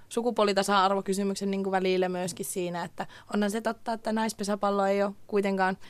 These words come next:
ei voida verrata siinä, niinku, kiinnostavuuden kohdalla, ainakaan tällä hetkellä, niinku, katsojaluvuissa tai muissa, mutta että, että ehkä tää vaatii täällä, niinku, naisurheilun puolella vähän enemmän luovuutta tämän arjen sitten järjestely, että tällä hetkellä itsellä arki menee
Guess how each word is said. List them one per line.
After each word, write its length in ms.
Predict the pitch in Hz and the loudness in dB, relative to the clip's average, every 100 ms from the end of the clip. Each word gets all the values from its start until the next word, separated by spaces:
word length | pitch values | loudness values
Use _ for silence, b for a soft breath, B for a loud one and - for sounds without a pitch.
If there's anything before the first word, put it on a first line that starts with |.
| B | B
ei 80 | 190 | 4
voida 240 | 202 190 180 | 4 4 4
verrata 300 | 190 185 180 | 4 2 -2
siinä, 240 | 190 175 | 0 0
niinku, 240 | 175 175 175 - | 0 -2 -4 0
kiinnostavuuden 600 | 202 185 185 170 165 165 | 0 2 0 0 0 0
kohdalla, 280 | 165 165 156 | 0 0 0
ainakaan 320 | 165 175 190 | -2 0 2
tällä 160 | 190 180 | 2 0
hetkellä, 300 | 165 - 175 | -2 -2 -2
niinku, 180 | 170 180 | -2 -2
katsojaluvuissa 640 | 170 - 185 165 165 170 | -4 -2 -2 0 -2 -4
tai 140 | 170 170 | -4 -2
muissa, 360 | 175 175 175 | -2 -2 -6
mutta 220 | 170 - | -8 -8
että, 200 | 180 180 B B B B B | -8 -8 B B B B B
että 240 | 190 - 170 | -2 2 2
ehkä 220 | - 185 | 0 2
tää 200 | 180 175 | 4 6
vaatii 440 | 180 180 185 185 - b b b - | 6 4 2 0 -4 b b b -2
täällä, 300 | 190 190 185 | 0 2 2
niinku, 260 | 185 190 | 0 0
naisurheilun 720 | 190 190 190 196 190 190 185 190 | 2 2 2 0 2 2 2 4
puolella 320 | 190 185 185 | 6 6 6
vähän 200 | 190 196 | 2 2
enemmän 280 | 190 202 208 | 2 4 6
luovuutta 460 | 214 190 196 208 | 6 6 4 2
tämän 300 | 196 202 202 - | 0 0 0 0
arjen 380 | 196 208 196 190 | 2 4 4 2
sitten 240 | 202 202 | 0 0
järjestely, 640 | 202 202 185 185 190 180 180 | 2 4 2 0 0 2 2
että 320 | 190 - 196 b b b b - | 0 -4 -4 b b b b -2
tällä 240 | 214 214 | 2 2
hetkellä 380 | 196 - 202 202 | 0 0 2 4
itsellä 440 | 220 226 226 214 | 2 2 2 2
arki 240 | 220 220 214 | 2 0 0
menee 340 | 214 214 | 2 2